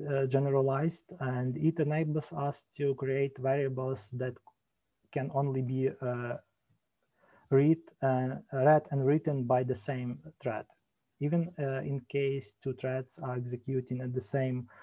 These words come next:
uh, this, uh, like threads, uh, uh, executing the same, the same code.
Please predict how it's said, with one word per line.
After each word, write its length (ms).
uh, 580
this, 360
uh, 340
like 460
threads, 520
uh, 40
uh, 680
executing 560
the 100
same, 420
the 80
same 260
code. 380